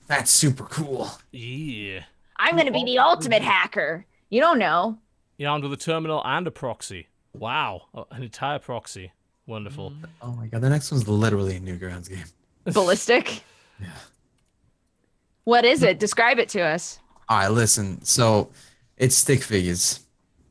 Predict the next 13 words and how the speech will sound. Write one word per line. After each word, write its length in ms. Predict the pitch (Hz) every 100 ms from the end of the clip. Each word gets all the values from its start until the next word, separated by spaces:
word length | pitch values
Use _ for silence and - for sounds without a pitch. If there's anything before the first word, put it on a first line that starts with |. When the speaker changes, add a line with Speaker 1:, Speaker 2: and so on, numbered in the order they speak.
| _ _ _ - -
Speaker 3:
Sick. 600 | - - 254 185 - - _ _ _ -
We 80 |
Speaker 1:
That's 60 | 156
Speaker 3:
did 180 | 165 165
Speaker 1:
it. 180 | 139 -
Speaker 3:
it. 100 | 120 123
Speaker 1:
All 60 | 117
right. 100 | 190
Speaker 2:
Oh, 180 | 185 175
Speaker 1:
Mm-hmm. 40 | 127
Speaker 2:
ballistic. 1000 | 156 156 156 - - - 170 139 - -
All 200 | 135 127
right. 280 | 113 101 104